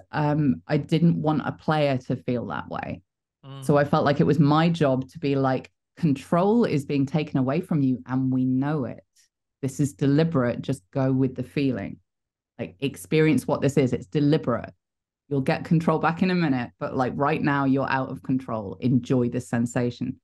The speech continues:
Speaker 1: The rest of the time we kind of, um, we always described it like I've got,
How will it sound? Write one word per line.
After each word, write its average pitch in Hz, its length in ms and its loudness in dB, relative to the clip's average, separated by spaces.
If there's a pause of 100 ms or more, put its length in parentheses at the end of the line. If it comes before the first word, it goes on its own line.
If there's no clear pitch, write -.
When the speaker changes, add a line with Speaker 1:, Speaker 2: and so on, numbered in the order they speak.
(680)
Speaker 1:
The 143 100 -4
rest 160 280 -2
of 170 60 -8
the 151 80 -2
time 151 340 0
we 147 100 0
kind 143 240 -2
of, 139 160 -2 (140)
um, 131 500 2 (1500)
we 156 200 0
always 165 240 0
described 147 480 -2
it - 120 -4
like 127 320 -4
I've 139 160 -6
got, - 240 -4